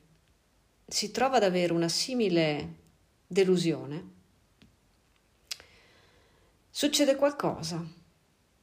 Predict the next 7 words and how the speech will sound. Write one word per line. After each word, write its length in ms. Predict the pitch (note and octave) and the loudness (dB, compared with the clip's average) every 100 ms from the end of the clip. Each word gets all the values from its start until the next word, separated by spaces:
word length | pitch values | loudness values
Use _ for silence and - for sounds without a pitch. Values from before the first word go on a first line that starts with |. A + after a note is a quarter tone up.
| _ | _
Succede 600 | - G3 - A3 C4+ D4+ | -12 -6 2 2 2 0
che 160 | - | 2
anche 280 | G3+ A3 A3 | 2 2 -2
la 100 | F#3 | -4
persona 440 | F3+ F#3 - G#3+ G3 | -6 -6 -4 -4 -4
più 160 | F#3+ | -6
motivata 760 | F#3 F3+ F3 D3+ F#2+ - - | -6 -4 -4 -2 -4 -6 -12